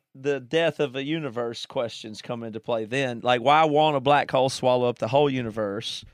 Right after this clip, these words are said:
Or will something else change the time scale, or will the universe just evaporate eventually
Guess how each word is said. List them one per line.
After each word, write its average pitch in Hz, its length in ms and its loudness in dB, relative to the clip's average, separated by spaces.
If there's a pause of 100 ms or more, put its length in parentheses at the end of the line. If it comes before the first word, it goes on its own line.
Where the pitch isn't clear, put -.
(320)
Or 127 540 2
will 135 260 0
something 147 540 -4
else - 640 -2
change 139 560 -4
the 123 100 -8
time 143 380 -2
scale, 123 720 -4
or 143 180 2
will 139 140 -2
the 123 100 -4
universe 123 320 -2
just 120 220 -6
evaporate 107 640 -2
eventually 101 760 -10